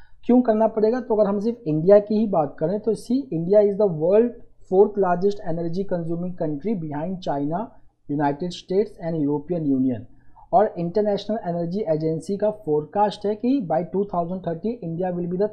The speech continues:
third largest energy consuming nation। But at the same time, there is a talk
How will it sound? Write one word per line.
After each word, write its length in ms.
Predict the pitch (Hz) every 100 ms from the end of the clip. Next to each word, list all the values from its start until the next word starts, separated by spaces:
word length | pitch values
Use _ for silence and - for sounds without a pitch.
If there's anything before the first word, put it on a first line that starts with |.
| -
third 240 | 165 180 175
largest 400 | 156 165 202 - 151
energy 340 | 151 147 151 233 247
consuming 460 | 156 143 151 180 254 262 - - _ 143
nation। 340 | 156 156 123 107 - - - -
But 220 | 180 226 175
at 60 | 175
the 100 | 208
same 320 | 208 196 214 202
time, 240 | 208 220
there 160 | 170 175
is 80 | 190
a 60 | 202 202
talk 180 | 185